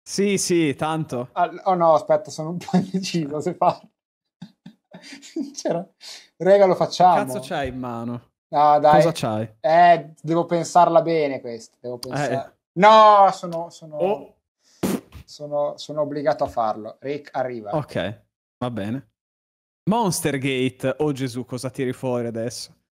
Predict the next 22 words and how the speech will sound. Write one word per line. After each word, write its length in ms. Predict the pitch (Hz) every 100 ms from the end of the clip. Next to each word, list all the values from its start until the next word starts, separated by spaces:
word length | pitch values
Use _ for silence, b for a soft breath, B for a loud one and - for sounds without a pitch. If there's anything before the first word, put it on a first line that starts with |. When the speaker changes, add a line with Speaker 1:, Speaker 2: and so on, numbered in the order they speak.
| _ _ _ _ _ _ _ -
Speaker 1:
Va 80 | 131
bene. 640 | 110 101 131 185 - - _ _ _ _
Dai, 180 | 147 -
peggio 280 | 202 202 208
del 100 | 202
serpente 500 | 202 185 208 208 180
non 140 | 156
potrà 300 | 151 156 156
essere, 340 | 123 135 - 117
quindi. 220 | 135 156 _
Oh, 200 | 214 285 294 262 240 214 196
Speaker 2:
No! 60 | 190
Speaker 1:
il 120 | 190
cannone 500 | 220 226 254 269 240
anche 240 | 220 220
lì. 500 | 208 202 160 139 127
Speaker 2:
Beh, 360 | 123 - 180 - _
beh, 300 | 226 147 -
beh. 220 | - 143 -
Speaker 1:
Zombaira, 1000 | 262 302 214 160 180 170 147 131 127 127
Speaker 2:
Beh. 440 | 311 294 294 277
Speaker 1:
eh. 140 | 269